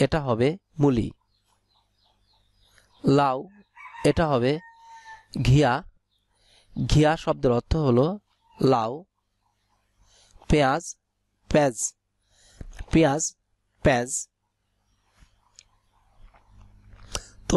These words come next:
ভিউয়ার্স, এই ছিল আজ আমাদের হিন্দি to বাংলা ভাষার শব্দের কালেকশন এবং বাক্য। এখানে দশ মিনিট আপনারা হিন্দিতে অনর্গল কথা বলার মতো বাক্য এবং শব্দ শিখে নিতে পারবেন এই ভিডিওর মাধ্যমে।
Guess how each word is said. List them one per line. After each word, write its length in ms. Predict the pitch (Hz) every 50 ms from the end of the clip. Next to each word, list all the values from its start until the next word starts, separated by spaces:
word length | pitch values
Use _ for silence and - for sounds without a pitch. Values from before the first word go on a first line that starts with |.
| 156 143
ভিউয়ার্স, 320 | 151 147 131 131 185 - - - _ _ _ _ _ _ _ _ _ _ _ _ _ _ _ - 165
এই 80 | 156 160 -
ছিল 140 | - 190 185 - - - 147
আজ 100 | 139 139 139 151
আমাদের 320 | 151 156 143 123 117 120 127 - - - _ - - - - _ - - - - - - _ - - 139 139
হিন্দি 200 | 143 143 139 147 -
to 60 | 175 147 143
বাংলা 180 | 127 123 127 139 143
ভাষার 220 | 147 - 156 - -
শব্দের 300 | - 127 120 123 123 123 -
কালেকশন 400 | 135 123 127 123 - - 147 123 - - _ _ _ _ - 139
এবং 140 | 123 123 127 120 120
বাক্য। 220 | 117 117 - _ - 123 135 - - _ _ _ - - - - - - - - - -
এখানে 220 | 135 139 151 151 151 135 -
দশ 120 | 131 135 - -
মিনিট 180 | 147 143 143 - - 127
আপনারা 220 | - - 127 131 139 131
হিন্দিতে 300 | 131 120 117 131 127 - 131 120
অনর্গল 260 | 120 120 120 131 131 123 -
কথা 160 | 120 - - 135 123
বলার 200 | 127 127 127 127 127
মতো 160 | 123 - 123 123 - - _ _ _ _ _ - - - - - - 123 120
বাক্য 240 | 131 131 - _ - 165 156
এবং 120 | 147 151 147 - -
শব্দ 220 | 127 120 123 123 139 143 -
শিখে 180 | - - 135 131 131
নিতে 140 | 127 - 131 -
পারবেন 280 | 123 120 117 120 117 117 - - _ _ _ _ _ _ _ _ _ _ _ _ - - - _ - - - - _ _ _ - - 151
এই 80 | 156 143 131
ভিডিওর 360 | 123 120 127 123 123 131 123
মাধ্যমে। 340 | 110 113 110 107 107 110 -